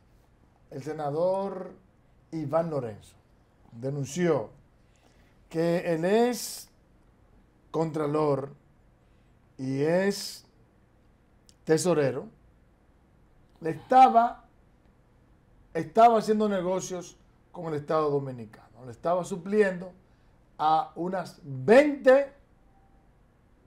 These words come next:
instituciones del Estado. Todo el mundo sabe que eso es una violación a la ley de función pública, a la ley de administración pública, que prohíbe que cualquier funcionario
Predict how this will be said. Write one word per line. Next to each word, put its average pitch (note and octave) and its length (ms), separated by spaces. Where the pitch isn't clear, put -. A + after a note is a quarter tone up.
instituciones E3+ 640
del D#3+ 120
Estado. G#2+ 340
Todo D#3 160
el D#3+ 60
mundo F3 260
sabe F#3+ 400
que C3+ 120
eso C3 160
es C#3+ 100
una D3+ 160
violación C#3+ 560
a C3+ 100
la C#3 160
ley C3+ 180
de D3 100
función A#2+ 380
pública, F3 440
a B2+ 60
la A2+ 100
ley A#2 160
de C3+ 60
administración A#2+ 500
pública, F3+ 460
que C#3+ 120
prohíbe G#3+ 760
que C#3+ 180
cualquier D#3+ 600
funcionario F3+ 840